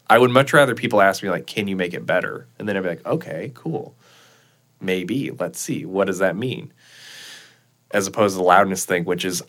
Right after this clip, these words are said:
honestly, at this point, if I'm making it louder, it's just me putting another,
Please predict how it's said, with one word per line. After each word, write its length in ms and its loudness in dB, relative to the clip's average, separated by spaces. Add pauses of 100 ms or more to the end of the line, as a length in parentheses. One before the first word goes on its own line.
honestly, 420 4
at 80 0
this 160 2
point, 240 0
if 100 0
I'm 140 4
making 240 2
it 120 0
louder, 380 4
it's 140 -6
just 220 -10
me 180 -2
putting 320 -2
another, 500 0